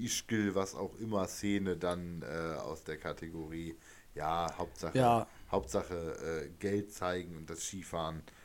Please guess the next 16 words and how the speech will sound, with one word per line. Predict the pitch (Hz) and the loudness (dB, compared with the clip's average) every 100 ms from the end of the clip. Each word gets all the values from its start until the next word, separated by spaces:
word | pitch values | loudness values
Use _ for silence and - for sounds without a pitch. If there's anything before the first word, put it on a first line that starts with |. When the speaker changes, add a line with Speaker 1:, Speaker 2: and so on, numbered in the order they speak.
| - - | -20 -8
Speaker 1:
ja, | 87 95 | 0 0
ist | 87 | 0
so | 98 | -2
eine, | 95 90 78 - - - - - - - - | -2 -2 -4 -10 -20 -20 -20 -20 -20 -18 -8
äh, | 87 - | -4 -2
ein-, | 107 | 6
Speaker 2:
Skifahren | 180 196 220 | 12 12 12
ist | 202 - | 12 12
zweitrangig, | 151 147 113 107 | 12 12 8 2
Speaker 1:
ein-, | |
eigentlich | 123 131 101 | 2 2 2
Speaker 2:
ja. | |
Speaker 1:
nur | 120 | 4
eine | 117 | 6
lästige | 107 110 104 - 117 110 | 6 6 4 2 2 4
Notwendigkeit, | 107 98 92 98 127 120 95 - - 90 95 117 | 4 4 4 4 4 2 0 -4 2 6 6 4